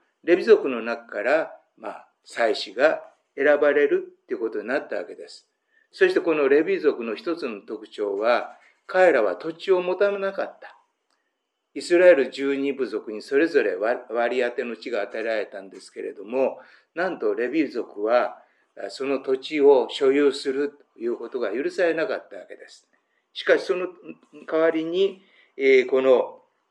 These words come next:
兄弟ちか-、兄弟たちから十分の一を徴収するように律法で命じられていますと。ですから彼らは土地を持たない代わりに、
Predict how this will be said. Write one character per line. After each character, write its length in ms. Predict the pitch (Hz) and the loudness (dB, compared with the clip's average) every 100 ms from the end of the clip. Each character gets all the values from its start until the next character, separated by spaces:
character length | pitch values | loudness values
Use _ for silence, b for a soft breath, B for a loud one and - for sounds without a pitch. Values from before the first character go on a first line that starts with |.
| _ _ _ _ _ _ - | _ _ _ _ _ _ 2
兄 80 | 156 | 6
弟 340 | 147 123 110 | 8 6 4
ち 120 | - | 0
か-、 220 | - 131 - - 135 127 - | -4 -4 -4 -14 -12 -12 2
兄 80 | 139 | 6
弟 280 | 131 117 | 6 4
た 160 | 104 107 | 2 -4
ち 80 | - | -2
か 160 | 151 | 2
ら 300 | 170 127 - B B _ | 4 4 0 B B _
十 260 | - 127 117 | -8 -6 -6
分 240 | 113 117 | -6 -6
の 100 | 110 | -6
一 260 | 107 - 202 | -8 2 8
を 340 | 139 - B B _ - | 8 6 B B _ -6
徴 280 | - 143 135 | 6 6 6
収 280 | - 131 | 0 -4
す 200 | 120 135 | -4 -6
る 140 | 123 123 | -4 0
よ 200 | 117 107 | 2 2
う 60 | |
に 320 | 107 170 - _ _ | -2 -6 -10 _ _
律 200 | 123 131 135 | -6 -6 -4
法 180 | 113 101 | -4 -2
で 140 | 98 | -2
命 240 | 104 139 160 | -2 -2 0
じ 120 | 175 | 4
ら 120 | 185 | 4
れ 100 | 156 | 4
て 140 | 123 | 0
い 40 | 101 | -6
ま 160 | 95 | -10
す 160 | - - _ _ _ _ _ _ _ _ | -16 -20 _ _ _ _ _ _ _ _
と。 180 | - 117 | -10 -4
で 120 | 151 | -2
す 80 | 165 | 0
か 100 | 151 | 2
ら 120 | 131 | 0
彼 260 | 131 165 151 | 2 0 2
ら 80 | 135 | 2
は 160 | 120 | 0
土 160 | - 131 | -2 -6
地 120 | 143 | -6
を 40 | 143 | -6
持 140 | 147 | -4
た 140 | 165 | -4
な 100 | 160 | -4
い 100 | 143 147 | -4 -6
代 120 | 156 | -6
わ 160 | 151 | -6
り 100 | 151 151 | -8 -10
に、 340 | 180 185 b | -6 -6 b